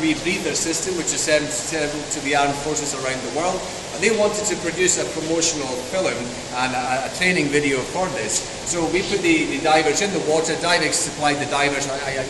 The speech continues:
actually supervised that, that, that operation. And we filmed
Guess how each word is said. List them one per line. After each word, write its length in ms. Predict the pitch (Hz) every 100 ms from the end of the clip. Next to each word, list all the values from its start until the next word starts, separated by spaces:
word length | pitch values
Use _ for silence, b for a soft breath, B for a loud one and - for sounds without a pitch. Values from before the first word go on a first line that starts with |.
| -
actually 220 | 131 135
supervised 560 | - - 135 127 123 123
that, 160 | 123 -
that, 160 | 123 -
that 280 | - 120 120 - -
operation. 320 | 131 143 156 170 156 - - 139
And 280 | 143 143 147
we 180 | 151 143
filmed 440 | 165 214 202